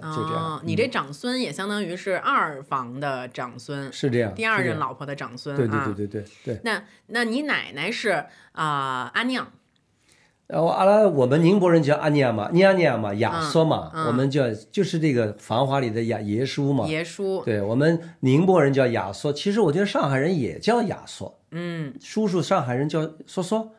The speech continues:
Speaker 1: 应该叫亚索。
Speaker 2: 哎，所以你
Speaker 1: 娘娘。
Speaker 2: 听的这个爷叔，你听他的上海话，你是听的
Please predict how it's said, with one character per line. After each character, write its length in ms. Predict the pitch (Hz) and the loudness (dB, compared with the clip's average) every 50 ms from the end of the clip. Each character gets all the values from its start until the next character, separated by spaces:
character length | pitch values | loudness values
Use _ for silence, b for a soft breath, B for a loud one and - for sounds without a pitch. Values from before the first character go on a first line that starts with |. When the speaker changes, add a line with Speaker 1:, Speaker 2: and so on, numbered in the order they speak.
| b b | b b
Speaker 1:
应 120 | 214 233 | -2 -2
该 140 | 247 277 240 | 0 0 2
叫 140 | 185 143 113 | 2 2 2
亚 180 | 101 - - | 0 -2 -6
索。 320 | - - - - - - - | -10 -10 -10 -10 -10 -10 -6
Speaker 2:
哎， 180 | - 254 262 - _ | -6 -6 -6 -6 _
所 200 | - - - 180 | -10 -2 2 4
以 20 | |
你 60 | 185 | 4
Speaker 1:
娘 100 | 185 180 | 6 4
娘。 120 | 147 - - | 2 2 0
Speaker 2:
听 140 | 277 294 320 | -2 -2 0
的 140 | 302 247 | -2 -2
这 140 | 226 226 202 | 0 -2 -2
个 80 | 170 160 | -2 -2
爷 200 | 156 143 143 160 | -4 -4 -6 -6
叔， 200 | 160 - 214 214 | -6 -8 -8 -6
你 120 | 190 - | -6 -8
听 160 | - - 240 | -6 -4 -4
他 120 | 247 247 247 | -2 -2 -2
的 80 | 226 | -2
上 160 | 202 - 190 151 | -2 -2 -4 -6
海 100 | 123 147 | -6 -4
话， 160 | 160 151 147 | -4 -4 -4
你 100 | 123 127 | -4 -6
是 120 | 147 185 | -10 -12
听 180 | 175 - 220 226 | -10 -10 -8 -6
的 160 | 226 220 | -6 -6